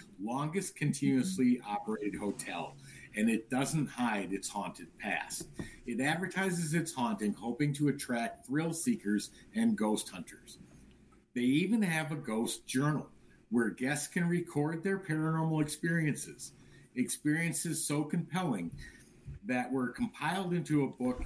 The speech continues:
in twenty ten titled The Ghosts of the Copper Queen Hotel. While some claim to have a relatively uneventful stay,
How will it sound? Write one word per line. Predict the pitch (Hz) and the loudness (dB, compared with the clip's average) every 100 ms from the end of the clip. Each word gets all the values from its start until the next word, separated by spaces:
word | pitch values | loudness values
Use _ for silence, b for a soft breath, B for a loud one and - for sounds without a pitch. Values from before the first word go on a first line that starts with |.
| - | 0
in | 214 | 0
twenty | - 254 269 151 | 0 0 4 4
ten | 147 131 113 107 | 2 0 2 2
titled | - 107 107 104 92 B B B | 0 -2 0 0 -2 B B B
The | 98 | -6
Ghosts | 87 127 147 - - - | -2 0 2 2 -2 -4
of | 131 | 0
the | 123 | 0
Copper | 127 110 104 107 | 0 -2 -2 -2
Queen | - - 101 | -2 2 2
Hotel. | 92 190 - 180 165 143 - - - B B B B | 2 -2 -4 -4 -10 -12 -14 -18 -20 B B B B
While | 131 139 139 | -4 -2 0
some | - 208 233 | 2 4 4
claim | 208 165 147 127 120 | 2 0 2 2 2
to | 117 | 0
have | 101 117 107 | 0 0 0
a | |
relatively | 101 110 135 127 113 113 113 | 0 2 2 0 -2 -2 0
uneventful | 120 117 113 110 - | 4 4 6 2 0
stay, | 98 - 135 131 - | -2 0 2 2 0